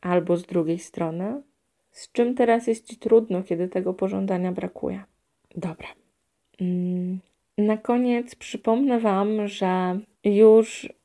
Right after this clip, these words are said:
dziesiątego września na Facebooku Mama Seksuolog rusza darmowe wyzwanie dotyczące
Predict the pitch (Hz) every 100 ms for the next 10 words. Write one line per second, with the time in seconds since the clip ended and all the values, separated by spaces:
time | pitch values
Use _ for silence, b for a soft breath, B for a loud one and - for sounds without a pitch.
0 | _ - 202 220 214 214 214 220 226 214
1 | 185 175 - 180 170 202 247 - - 202
2 | 190 185 185 185 190 196 196 190 180 -
3 | 190 208 202 170 185 190 - - 175 165
4 | 185 226 - 208 208 208 214 185 196 196
5 | 196 196 190 190 185 185 175 160 165 196
6 | 285 - _ - 185 190 185 180 185 -
7 | 185 175 180 - 175 165 170 180